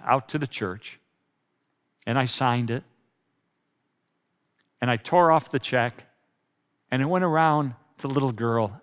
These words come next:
and I said, "Honey, I know there's no way you can pay that penalty, and so I would like to pay it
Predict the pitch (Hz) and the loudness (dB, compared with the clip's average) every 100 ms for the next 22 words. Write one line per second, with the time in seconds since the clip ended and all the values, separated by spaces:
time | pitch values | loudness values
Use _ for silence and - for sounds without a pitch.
0 | _ 120 117 110 123 107 131 135 120 - | _ -6 -6 -4 -6 -2 0 0 -4 -6
1 | 143 151 143 131 117 - _ _ _ 135 | -4 0 2 4 2 -2 _ _ _ -2
2 | 117 135 123 117 113 104 107 120 113 104 | 0 0 2 2 2 0 -2 -6 -6 -4
3 | 113 104 101 - 95 87 - 90 80 _ | -2 -2 -4 -6 -10 -10 -10 -10 -10 _
4 | _ _ _ - 117 - 131 120 113 - | _ _ _ -10 -8 -2 0 0 -4 -14
5 | _ - 139 165 143 123 113 120 117 - | _ 0 2 4 0 -2 -2 -2 -2 -8
6 | _ 107 - 135 120 110 | _ -16 -6 -2 0 0